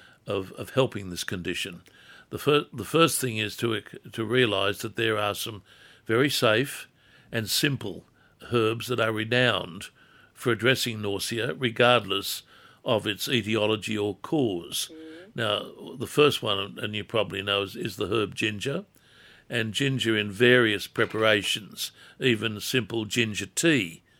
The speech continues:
Speaker 1: made from the dried herb or ginger tea made from the fresh herb.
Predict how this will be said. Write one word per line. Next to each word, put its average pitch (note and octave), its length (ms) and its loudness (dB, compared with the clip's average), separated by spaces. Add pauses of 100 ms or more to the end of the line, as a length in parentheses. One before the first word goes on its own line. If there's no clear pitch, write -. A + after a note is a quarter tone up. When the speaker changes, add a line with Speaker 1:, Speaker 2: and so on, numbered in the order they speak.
(340)
Speaker 1:
made G#2+ 360 2
from G#2 140 -8
the G2+ 80 -4
dried G#2+ 380 4
herb C3+ 440 2 (260)
or F#2+ 160 -8
ginger A2+ 420 -2
tea C3 240 0
made A2 320 0
from G#2 200 -10
the G2 60 -8
fresh C#3+ 360 0
herb. G#2+ 400 -4